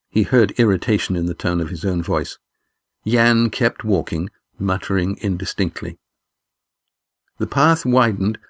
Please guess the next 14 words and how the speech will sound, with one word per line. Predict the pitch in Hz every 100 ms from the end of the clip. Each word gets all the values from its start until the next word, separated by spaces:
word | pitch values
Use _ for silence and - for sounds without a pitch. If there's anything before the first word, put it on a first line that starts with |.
| -
as | 107 -
they | 101
entered | - 113 107 104
the | 104 -
shade | 98 92
of | 87
the | 85
big | 80 90 80
trees. | 101 85 - - _ _ _ _ _ _ _ -
Black | 107 107 - -
branches | 104 95 92 - 101 98
laced | 90 101 - -
together | - 101 95 92 92
overhead, | - 90 92 98 87 104